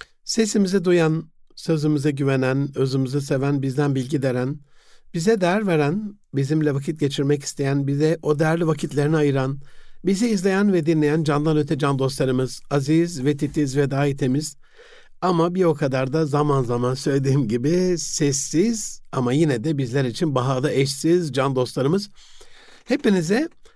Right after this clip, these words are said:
Hüdayi Çamlıca Külliyesi'nden Erkam Radyo Genel Merkez stüdyolarından sevgiyle, saygıyla, duayla, muhabbetle, hürmetle selamlıyorum.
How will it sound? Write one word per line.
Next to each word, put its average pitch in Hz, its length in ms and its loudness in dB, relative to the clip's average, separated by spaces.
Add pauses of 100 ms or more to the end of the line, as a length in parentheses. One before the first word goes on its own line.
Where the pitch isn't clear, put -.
(180)
Hüdayi 180 300 2
Çamlıca 160 400 0
Külliyesi'nden 196 720 0
Erkam 160 360 0
Radyo 156 280 0
Genel 156 320 0
Merkez 147 440 0
stüdyolarından 160 600 2
sevgiyle, 147 540 0
saygıyla, 139 540 -2
duayla, 139 340 0
muhabbetle, 143 540 -2
hürmetle 147 340 -2
selamlıyorum. 143 560 0